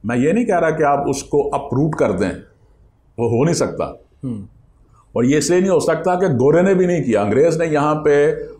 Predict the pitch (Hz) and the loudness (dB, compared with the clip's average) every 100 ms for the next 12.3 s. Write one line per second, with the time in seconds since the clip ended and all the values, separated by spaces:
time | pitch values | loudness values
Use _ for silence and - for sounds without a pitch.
0 | - 104 127 170 170 156 147 151 143 135 | -6 -2 2 2 2 0 -2 -2 0 0
1 | 120 95 92 95 120 - 95 104 107 135 | 0 0 0 0 -2 -4 -2 0 2 2
2 | 135 135 135 104 104 104 107 - 120 117 | 2 2 0 0 0 0 0 -2 -4 0
3 | 127 120 - - - - 101 101 110 107 | 0 0 -4 -16 -20 -8 -2 0 0 0
4 | 104 98 101 101 117 104 90 87 107 - | -2 0 0 0 -4 0 -2 -2 -4 -12
5 | - - - - 104 104 104 104 101 107 | -20 -20 -20 -4 0 0 0 -2 -2 0
6 | 104 101 107 113 135 127 101 87 95 95 | 0 0 -2 0 2 0 -2 -4 -2 -2
7 | 101 104 107 107 104 101 98 95 90 92 | 0 0 -2 -2 -2 -2 -2 -4 -6 -6
8 | 95 90 92 92 92 78 92 87 82 110 | -8 -6 -4 -2 -2 -2 -2 -4 -2 -4
9 | 117 107 - 92 - 113 139 - 160 - | -2 -4 -4 -8 -4 -4 -4 -4 -4 -2
10 | 175 - - 151 135 - 147 170 185 175 | -4 -4 -2 -2 -2 -2 0 0 0 -2
11 | 180 - 147 151 160 - 147 139 139 190 | -4 -4 -4 -2 -2 0 0 0 0 0
12 | 156 117 76 | 0 -2 -2